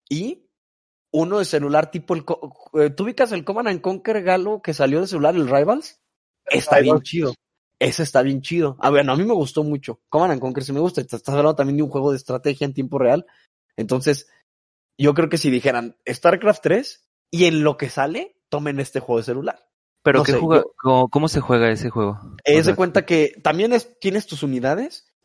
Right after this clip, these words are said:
Speaker 3: Ajá.
Speaker 1: y tienes tú, o sea, está, te, son como batallas cortas de, de uno contra uno y tú tienes tu base y está la base enemiga.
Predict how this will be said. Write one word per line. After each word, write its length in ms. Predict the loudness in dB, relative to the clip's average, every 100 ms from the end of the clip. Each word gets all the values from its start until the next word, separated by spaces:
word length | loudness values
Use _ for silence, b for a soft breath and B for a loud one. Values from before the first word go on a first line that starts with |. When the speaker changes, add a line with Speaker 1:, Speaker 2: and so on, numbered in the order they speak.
| -12
Speaker 3:
Ajá. 260 | -6 -4 -4
Speaker 1:
y 80 |
tienes 480 | 0 0 0 -2 -4
tú, 260 | -4 -2 -2
o 80 | -2
sea, 140 | -2
está, 480 | 0 2 2 0 -2
te, 320 | 0 2 0
son 140 | -2 0
como 180 | 2
batallas 480 | 4 4 4 4 0
cortas 560 | -4 -4 -4 -14 -18 _
de, 880 | -14 -10 -6 -6 -6 -6 -6 -8 -10 -10
de 160 | -4 -2
uno 140 | -2
contra 240 | -2 0
uno 280 | 0 0 -4 b b _ _ _ -2
y 180 | 0
tú 160 | 2 0
tienes 280 | 2 0 0
tu 100 | 4
base 380 | 4 4 0 -2
y 100 | -2
está 200 | 2 4
la 100 | 6
base 180 | 4 2
enemiga. 420 | -2 0 0 -2